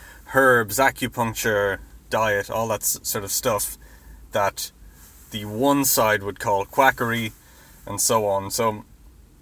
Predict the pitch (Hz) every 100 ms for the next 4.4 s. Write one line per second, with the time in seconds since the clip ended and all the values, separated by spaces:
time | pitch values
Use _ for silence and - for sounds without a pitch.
0 | _ - 135 147 147 135 - 113 113 101
1 | 113 110 107 104 104 104 104 107 101 -
2 | - - 107 98 - - 110 110 107 110
3 | 95 98 107 107 117 104 107 107 107 117
4 | 127 131 -